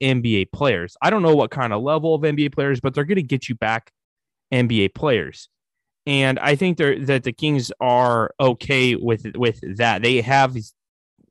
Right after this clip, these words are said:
I mean, for all intents and purposes, like, Davion Mitchell, De'Aaron Fox, Halliburton, they're all really young players. And so I think there's more time than that. I don't think De'Aaron,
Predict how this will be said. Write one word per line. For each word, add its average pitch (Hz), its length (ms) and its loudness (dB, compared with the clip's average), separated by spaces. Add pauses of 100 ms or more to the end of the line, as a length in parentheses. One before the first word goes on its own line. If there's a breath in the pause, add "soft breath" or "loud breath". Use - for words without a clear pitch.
(360)
I 160 220 -4
mean, 143 240 0
for 165 160 -2
all 180 260 4
intents 147 240 -4
and - 60 -10
purposes, 139 320 -2
like, 110 180 -2 (840)
Davion 143 400 4
Mitchell, 127 640 2
De'Aaron 123 260 -2
Fox, 120 400 0
Halliburton, 120 520 0
they're 135 100 2
all 156 160 4
really 139 240 2
young 110 180 0
players. 101 600 -4 (600)
And 123 180 -2
so 135 380 4
I 127 80 2
think 165 220 -2
there's 139 320 -2
more 127 180 0
time 127 400 -2
than 98 140 -4
that. 95 200 -2
I 131 40 0
don't 156 180 -2
think 160 160 -6
De'Aaron, 135 260 -4